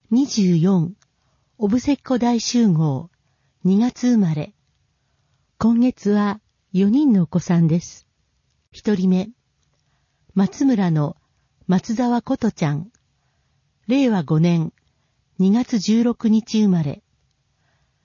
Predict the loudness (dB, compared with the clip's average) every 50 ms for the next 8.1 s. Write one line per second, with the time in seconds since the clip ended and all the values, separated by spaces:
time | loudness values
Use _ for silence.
0 | _ _ _ _ _ -2 -2 -2 0 0 0 0 2 2 2 2 2 2 2 0
1 | -2 -2 -2 0 0 0 -2 -4 -10 _ _ _ _ _ _ _ _ _ _ _
2 | _ _ _ _ _ _ _ _ _ -4 -2 0 0 0 2 2 2 0 0 0
3 | -2 -2 -4 -6 -8 -12 -12 -12 -14 -14 _ _ _ _ _ _ _ _ _ _
4 | _ _ _ _ _ -10 -10 -10 -10 -6 -4 -2 0 0 0 -2 -2 -2 -2 -4
5 | -2 -2 -4 -4 -4 -8 _ _ _ -2 -2 -2 -2 -4 -6 -2 0 0 2 0
6 | -2 -2 -4 -2 -2 -2 -2 -4 -8 _ _ _ _ _ _ _ _ _ _ _
7 | _ _ _ _ _ _ _ _ _ _ _ _ _ -10 -10 -10 -8 -6 -8 -10
8 | -10 -12